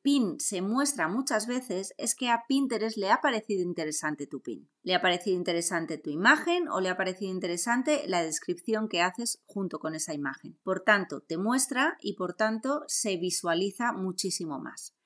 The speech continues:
Un pin puede tener miles de visualizaciones si se trabajan bien tres cositas, ¿no? Pues eso, imagen, seo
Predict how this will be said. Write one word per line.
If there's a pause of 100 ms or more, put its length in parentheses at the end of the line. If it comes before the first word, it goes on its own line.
(100)
Un
pin
puede
tener (240)
miles
de
visualizaciones (440)
si
se
trabajan
bien
tres
cositas,
¿no?
Pues
eso,
imagen, (380)
seo